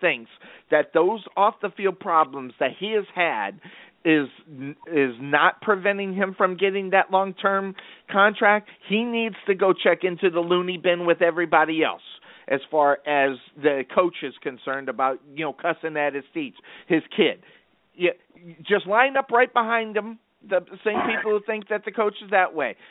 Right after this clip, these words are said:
Dez Bryant's situation is what it is because of what he has put out there publicly and has undisputed proof of what he did. I,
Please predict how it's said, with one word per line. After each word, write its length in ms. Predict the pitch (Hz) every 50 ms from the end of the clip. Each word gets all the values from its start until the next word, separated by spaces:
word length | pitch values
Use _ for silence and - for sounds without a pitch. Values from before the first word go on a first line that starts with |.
| - _ _ _ _ _ - - _ _ _ _ _ _ -
Dez 400 | - 160 147 143 233 262 254 220 196
Bryant's 440 | 208 220 220 214 214 208 208 190 _ _
situation 800 | - 208 185 - - 175 160 170 170 165 160 - - 175 151 151 - -
is 140 | 160 139 127 - 139 131
what 240 | 135 143 160 160 165
it 160 | 180 165 147
is 160 | 147 143 143 127 -
because 340 | - 143 - - 165 143 123 139
of 120 | 131 113 110
what 260 | 113 123 143 - - - - - -
he 340 | 190 208 220 226 240 247 - _ -
has 160 | - 170 160 - -
put 220 | - 202 170 160
out 260 | 156 147 147 117 _
there 220 | - 139 131 127 120
publicly 800 | - - - 240 254 - 254 247 240 - - 226 226 226 220 208 - - - - -
and 280 | - 156 160 175 175 175
has 260 | 165 175 170 165 160 156 - 185 - _ _ _ -
undisputed 840 | - 185 214 240 214 240 226 - - - 190 202 196 180 190 185 -
proof 220 | - 180 170 165 165 -
of 160 | 156 135 139
what 160 | 143 151 143
he 100 | 139 135
did. 300 | 127 143 131 110 90 85 - 190 - - - -
I, 100 | - 113